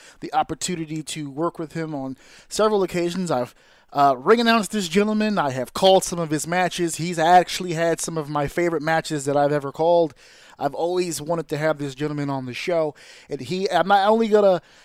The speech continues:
have him on the show, but I, I, I definitely want other people who are listening to this to understand this guy. Uh, and I'm, and I'm not just singing his praises 'cause he's on my show. I'm singing his praises because this is why I wanted him on my show. Uh,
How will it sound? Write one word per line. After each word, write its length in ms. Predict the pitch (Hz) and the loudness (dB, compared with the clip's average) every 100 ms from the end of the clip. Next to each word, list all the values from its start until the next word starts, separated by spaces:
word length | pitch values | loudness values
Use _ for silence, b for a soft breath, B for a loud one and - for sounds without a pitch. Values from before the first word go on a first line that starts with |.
| b | b
have 260 | - 208 214 | -2 2 4
him 140 | 208 | 4
on 140 | 190 185 | 2 0
the 60 | |
show, 340 | 165 - 233 214 | -2 0 4 4
but 200 | 202 208 | 4 2
I, 80 | - - | -2 -4
I, 120 | 170 - | -4 2
I 40 | 208 | 2
definitely 440 | 190 269 - 254 | 4 2 0 -8
want 300 | 220 226 226 - - | -2 0 0 -6 -6
other 280 | - 254 254 | 4 4 4
people 380 | - 226 214 220 | 0 -4 -2 -2
who 180 | 196 208 | 0 0
are 80 | 196 | 2
listening 360 | 196 - 190 | -2 -4 -8
to 100 | 180 | -6
this 140 | 185 170 | -4 -4
to 100 | 175 | -4
understand 540 | 180 - 190 180 170 | -6 -6 -4 -4 -2
this 140 | 190 - | -2 2
guy. 460 | 220 208 190 175 - b b b b | 4 4 2 -2 -8 b b b b
Uh, 140 | 175 185 | 0 4
and 120 | 190 | 4
I'm, 160 | 190 196 | 4 2
and 140 | 185 | 2
I'm 100 | 196 | 4
not 160 | 214 190 | 2 0
just 220 | 208 190 | -2 -2
singing 160 | 214 202 | -2 -2
his 100 | 175 | -4
praises 420 | - 208 185 170 | 0 0 -2 -6
'cause 140 | 175 | -4
he's 120 | 160 196 | 0 2
on 140 | 226 | 4
my 120 | 175 | 2
show. 320 | 139 - 156 156 | -2 -2 0 0
I'm 100 | 147 | -2
singing 200 | 208 185 | -4 -4
his 80 | |
praises 400 | - 190 180 160 | -4 -2 -2 -4
because 260 | 147 156 151 | -8 -8 -6
this 140 | 156 | -6
is 100 | 156 | -6
why 200 | 151 151 | -2 -2
I 40 | 139 | -2
wanted 300 | 147 180 165 | -2 -2 -2
him 120 | 143 | 0
on 160 | 180 226 | 2 2
my 140 | 185 | 0
show. 340 | 135 139 131 127 B B B B B | -4 -4 -4 -6 B B B B B
Uh, 220 | 165 170 | -4 -4